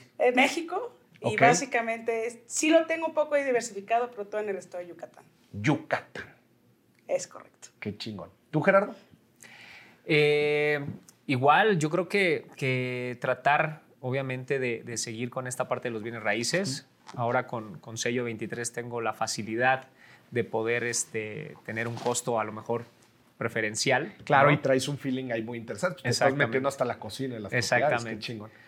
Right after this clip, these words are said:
Speaker 3: Entonces, este, creo que el camino va a ir por ahí.
Speaker 2: Mm.
Speaker 3: Y, eh, obviamente, seguir creciendo en esta parte de la hotelería, ¿no? La parte de las, de vender experiencias.
Speaker 2: Mm.
Speaker 3: Creo que, que hoy en día todos los negocios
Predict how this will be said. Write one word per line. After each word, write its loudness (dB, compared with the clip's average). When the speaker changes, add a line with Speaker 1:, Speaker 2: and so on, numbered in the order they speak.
Speaker 3:
Entonces, 0
este, -4
creo -4
que -2
el -4
camino -2
va 2
a 0
ir -6
por -2
ahí. 0
Speaker 2:
Mm. -10
Speaker 3:
Y, 2
eh, 0
obviamente, -2
seguir -4
creciendo -6
en -10
esta -4
parte -2
de -2
la -4
hotelería, -4
¿no? -4
La -6
parte -4
de -6
las, -8
de -8
vender -6
experiencias. -4
Speaker 2:
Mm. -8
Speaker 3:
Creo -2
que, -4
que -6
hoy -4
en -8
día -2
todos 0
los -4
negocios -4